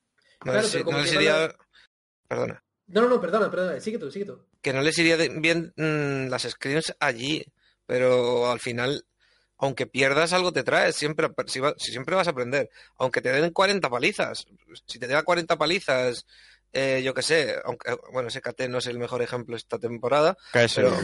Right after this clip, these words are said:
Speaker 3: o K-, o K Z.
Speaker 2: Sí, bueno, si te da cuarenta palizas un equipo de esos, eh, algo aprendes seguro.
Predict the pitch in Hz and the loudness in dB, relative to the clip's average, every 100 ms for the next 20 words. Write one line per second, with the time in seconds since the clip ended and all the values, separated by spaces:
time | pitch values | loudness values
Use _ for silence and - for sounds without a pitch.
0 | 104 - - - - 107 107 110 95 104 | -6 -12 -20 -18 -2 -2 2 2 2 0
1 | 107 110 104 95 - 110 - 160 151 156 | -2 -6 -4 -6 -10 -6 -2 2 6 6
2 | 147 - - - 120 131 143 190 185 170 | 4 -2 -10 -10 -4 -2 2 2 2 2
3 | 156 151 147 143 139 139 127 139 143 135 | 0 -2 -4 -6 -6 -2 0 0 0 -2
4 | 156 - - - 113 123 117 - - 135 | -4 -4 -12 -4 -2 -2 -4 -6 -4 0
5 | 151 - 143 180 131 - 120 127 113 - | 0 2 0 2 0 -2 -4 -4 -6 -10